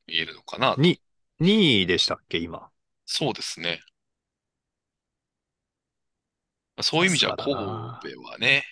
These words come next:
Speaker 1: やっぱりちょっと強いなーっていう感覚が最近かなり、なんていうか、フロックじゃない感じがしてきましたね、いよいよ。
Speaker 2: まあ、こんなん言うと本当に怒られそうですけど、
Speaker 1: うん。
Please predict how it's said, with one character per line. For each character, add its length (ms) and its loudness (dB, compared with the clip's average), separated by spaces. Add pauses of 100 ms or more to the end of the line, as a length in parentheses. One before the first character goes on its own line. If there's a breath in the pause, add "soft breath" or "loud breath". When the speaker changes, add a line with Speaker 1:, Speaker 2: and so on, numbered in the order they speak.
(160)
Speaker 1:
や 100 -8
っ 20 -20 (120)
ぱ 100 -2
り 80 -6
ち 80 -2
ょ 40 -6
っ 80 -8
と 120 -16
強 320 0
い 40 -2
な 320 -2
ー 40 -18
っ 100 -20
て 80 -6
い 20 -6
う 40 -10
感 160 -10
覚 180 -12
が 80 -2
最 240 -4
近 240 -6 (100)
か 140 -10
な 100 0
り、 240 -8 (580)
な 80 -2
ん 20 -12
て 100 -10
い 40 -12
う 20 -16
か、 60 -18
フ 120 -6
ロ 80 4
ッ 40 -10 (100)
ク 80 -2
じ 80 4
ゃ 40 0
な 120 6
い 80 2
感 180 -6
じ 120 -14
が 180 -8 (100)
し 120 -8
て 100 -4
き 100 -6
ま 120 0
し 60 4
た 80 0
ね、 100 0
い 80 0
よ 140 -2
い 60 -12
よ。 160 -14 (1500)
Speaker 2:
ま 1300 4 (180)
あ、 120 -6
こ 160 -2
ん 100 -2
な 120 4
ん 40 2
言 140 6
う 60 4
と 80 2
本 220 0
当 120 2
に 80 0
怒 160 2
ら 100 6
れ 80 4
そ 180 0
う 20 -4
で 100 0
す 100 -10
け 120 -6
ど、 180 -10 (680 soft breath)
Speaker 1:
う 60 -8
ん。 300 -8